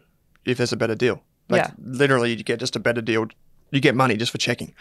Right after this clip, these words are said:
Speaker 2: And if there's other
Speaker 1: So you may as well go and do it.
Speaker 2: subscriptions that aren't bills per se, but they're nice to haves, like Audible or Disney Plus, that you know you've subscribed for the last twelve months and you probably are gonna subscribe for the next twelve months,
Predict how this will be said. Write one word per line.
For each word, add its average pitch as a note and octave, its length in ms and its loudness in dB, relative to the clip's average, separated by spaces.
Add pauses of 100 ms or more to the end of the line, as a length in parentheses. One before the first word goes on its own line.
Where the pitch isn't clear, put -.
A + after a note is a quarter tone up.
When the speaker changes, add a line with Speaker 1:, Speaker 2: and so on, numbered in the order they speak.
(160)
Speaker 2:
And G#3+ 140 0
if A3 80 -8
there's C#4+ 140 2
other E4+ 160 6
Speaker 1:
So - 40 6
you - 60 2
may C4+ 80 4
as C#4 120 2
well - 60 -2
go - 120 0
and G3+ 80 -2
do G#3+ 60 -2
it. - 40 0
Speaker 2:
subscriptions F3 360 -2
that E3 120 2
aren't D#3+ 300 0 (140)
bills D#3+ 380 4
per C#3 240 -4
se, D3+ 380 2
but C#3+ 240 0
they're D3+ 300 4 (280)
nice F3+ 300 2
to F3 80 -2
haves, D#3 440 0
like C#3+ 240 0
Audible E3+ 440 6
or D3+ 140 0
Disney D3 340 -4
Plus, - 280 -6
that - 160 -2
you G3 200 4
know E3+ 420 4 (280)
you've G3 160 -6
subscribed G#3 520 0
for G3 80 -4
the E3 80 2
last D#3 280 2
twelve D3+ 180 0
months D3+ 300 0
and D#3+ 280 0
you F3 160 0
probably F3+ 540 0
are C3+ 340 -2
gonna C3 260 -4
subscribe - 480 -4
for C#3 60 -12
the C3+ 80 -6
next - 260 -4
twelve B2+ 220 0
months, F3+ 320 -2